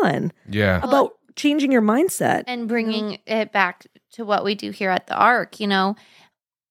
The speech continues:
Speaker 3: Arc is not just, "Okay, detox, you're off the drugs, now you're gone." It is a holistic approach.
Speaker 1: Yeah.
Speaker 3: It is multiple avenues. Clients go through detox first. Then they can go to residential and they do workouts, they do yoga, they go to therapy, they do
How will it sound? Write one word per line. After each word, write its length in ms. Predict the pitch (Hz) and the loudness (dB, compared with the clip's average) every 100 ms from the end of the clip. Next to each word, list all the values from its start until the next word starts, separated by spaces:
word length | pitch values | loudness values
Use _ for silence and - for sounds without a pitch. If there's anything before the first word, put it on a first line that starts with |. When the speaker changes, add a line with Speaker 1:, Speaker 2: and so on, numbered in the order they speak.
| - | 0
Speaker 3:
Arc 300 | 233 254 247 | 2 2 -2
is 200 | 208 208 | -4 2
not 300 | 214 208 202 | 2 2 0
just, 540 | 214 202 202 - - - | 2 2 0 -8 -8 -4
"Okay, 300 | 220 220 190 | 0 2 0
detox, 760 | 190 208 208 214 185 185 - | -2 -8 -2 0 0 -2 -2
you're 120 | 190 | 2
off 160 | 185 - | 2 0
the 40 | |
drugs, 380 | - 190 180 - | -2 0 0 -2
now 140 | 214 185 | 0 0
you're 140 | 175 | 0
gone." 400 | 175 185 107 135 - | -2 0 0 -2 -4
It 240 | 214 226 - | -2 -2 0
is 360 | 202 226 202 | 2 2 0
a 100 | - | -4
holistic 800 | 202 - 202 185 185 185 - 185 | -10 -4 -2 0 2 0 -2 -10
approach. 460 | 180 - - 135 185 | -10 -12 -8 -8 -2
Speaker 1:
Yeah. 160 | 202 285 | 0 2
Speaker 3:
It 120 | 214 | 0
is 140 | 202 - | -2 -8
multiple 640 | 214 208 196 185 - 220 | -2 2 2 0 -8 -2
avenues. 520 | - 180 185 110 - | 0 0 -4 -6 -8
Clients 640 | - - 208 196 190 - | -8 0 2 2 0 -6
go 180 | - 196 | -8 -8
through 200 | 185 208 | -6 -10
detox 460 | 202 214 214 208 - | -8 -8 -4 -6 -4
first. 400 | - 196 - - _ _ _ - | -2 -2 -4 -16 _ _ _ -8
Then 140 | 202 | -4
they 140 | 190 | -4
can 180 | 202 220 | -2 0
go 120 | 208 | 0
to 80 | 202 | 2
residential 760 | 196 190 202 240 262 214 - 95 - | 2 2 2 0 0 0 0 0 -2
and 120 | 196 | -2
they 160 | 185 | -2
do 360 | 180 196 196 202 - _ - | -2 0 0 0 -6 _ -2
workouts, 520 | 233 240 175 - - | 0 0 0 -2 -6
they 120 | - | -6
do 180 | 190 220 | -4 -4
yoga, 580 | 214 202 254 220 - - | -2 2 2 2 0 -4
they 100 | - 196 | -6 -6
go 180 | 196 | -4
to 100 | 196 | -4
therapy, 600 | 214 - 262 220 196 101 | -4 -4 -2 0 -2 -4
they 140 | 110 | -2
do 60 | 110 | 0